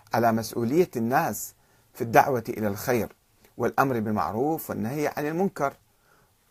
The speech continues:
مسؤولية جماعية متبادلة بين الحكومة والناس. يعني الناس أيضا ينصحون الحكومة، ليس الحكومة فقط هي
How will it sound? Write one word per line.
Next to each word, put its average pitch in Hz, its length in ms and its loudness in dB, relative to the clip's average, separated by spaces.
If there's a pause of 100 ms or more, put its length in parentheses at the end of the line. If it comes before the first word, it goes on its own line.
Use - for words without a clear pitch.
(120)
مسؤولية 147 640 2 (340)
جماعية 120 640 -2
متبادلة 131 840 -2
بين 151 220 -2
الحكومة 202 640 0
والناس. 120 560 2 (240)
يعني 117 140 0
الناس 156 260 2
أيضا 208 400 6 (440)
ينصحون 156 440 0
الحكومة، 110 420 0
ليس 156 280 6
الحكومة 147 420 2
فقط 135 320 0
هي 143 260 4